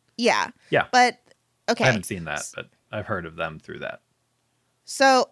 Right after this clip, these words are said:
Speaker 1: Annette, like, this is a musical, and the screenplay and all the songs were written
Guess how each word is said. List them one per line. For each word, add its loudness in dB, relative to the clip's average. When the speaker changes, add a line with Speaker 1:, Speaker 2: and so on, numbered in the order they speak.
Speaker 1:
Annette, 2
like, 2
this -4
is 0
a 2
musical, 2
and 2
the 0
screenplay 0
and -2
all 4
the 0
songs 4
were 2
written -2